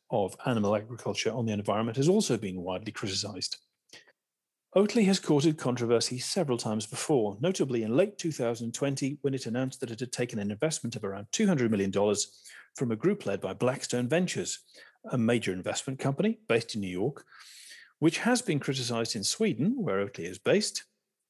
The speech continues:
and in other countries for its business ethics, with multiple allegations about its role in deforestation in Brazil. Faced with criticism, Oatly never backs down, and that's the line it's taking now.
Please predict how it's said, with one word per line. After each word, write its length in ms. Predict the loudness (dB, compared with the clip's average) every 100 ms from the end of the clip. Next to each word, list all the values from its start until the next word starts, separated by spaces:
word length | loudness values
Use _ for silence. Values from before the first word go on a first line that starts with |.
| -4
and 200 | -4 -2
in 80 | -2
other 140 | -4
countries 520 | -4 -4 -2 -2 -4 -12 _ _ _
for 120 | 0
its 100 | 0
business 440 | 0 -2 0 0 0
ethics, 560 | 0 -2 -6 -6 -6 _
with 160 | -2 2
multiple 460 | 2 2 2 0 2
allegations 640 | 2 4 2 2 0 0
about 200 | -2 -2
its 180 | -2 2
role 320 | 2 2 -4 _ _ -8
in 120 | -4
deforestation 920 | -4 -2 -4 -2 0 2 2 0 -4 -10 _
in 140 | -8 -6
Brazil. 480 | -4 0 2 0 -8 _ _ _ _ _ _ _ _ _ -20 _ _ _
Faced 340 | 0 2 2
with 140 | -2 -2
criticism, 720 | 0 2 2 2 2 0 -4 _ _ _
Oatly 460 | 0 0 0 -4 -4 _ _ -6
never 240 | -2 -2
backs 360 | -4 -8 -6 -2
down, 420 | 0 0 -2 -8 _ -20 -20 -20 -2
and 160 | 2
that's 200 | 2 0
the 100 | 0
line 260 | 2 2 0
it's 160 | -4 -2
taking 400 | -2 -4 -4 -2
now. 340 | -2 -4